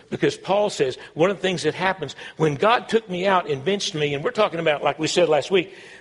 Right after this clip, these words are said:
Paul is the quarterback of this movement of the gospel among the Gentiles. I mean, he's been the main, he's been the architect, the quarterback of it all. He's been the one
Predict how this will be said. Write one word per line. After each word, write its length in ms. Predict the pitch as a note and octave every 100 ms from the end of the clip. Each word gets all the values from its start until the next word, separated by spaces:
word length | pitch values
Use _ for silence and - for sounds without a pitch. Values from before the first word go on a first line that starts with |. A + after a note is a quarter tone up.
| _
Paul 280 | - A#3+ C4
is 160 | G3+ -
the 120 | D#3+
quarterback 920 | - B3 C#4+ C4 D#3 C3+ A#2 A2+ - -
of 160 | D#3+ D3+
this 260 | F3 -
movement 540 | D#3+ G#3 C#4 E3+ D3 D3 - - -
of 240 | D3+ D3
the 80 | -
gospel 580 | C#3 F#3 A#3 - - E3+
among 280 | E3+ G#3 G3+
the 60 |
Gentiles. 480 | D#3 A3+ A#3 E3 C3
I 60 | D#3
mean, 120 | D#3
he's 180 | A#3 G#3+
been 240 | G#3+ A3+
the 80 | F#3+
main, 340 | E3+ F#3+ B3
he's 160 | B3 A#3
been 200 | G3+ C4
the 120 | G3+
architect, 680 | F#3 G#3+ C4+ F3+ - C#3+ -
the 120 | E3 - - -
quarterback 640 | - G3+ C#4+ C#4 G3 F3 E3+
of 80 | F3+
it 60 |
all. 60 | D#3+
He's 180 | C4 B3+
been 140 | D4+
the 40 |
one 260 | B3+ B3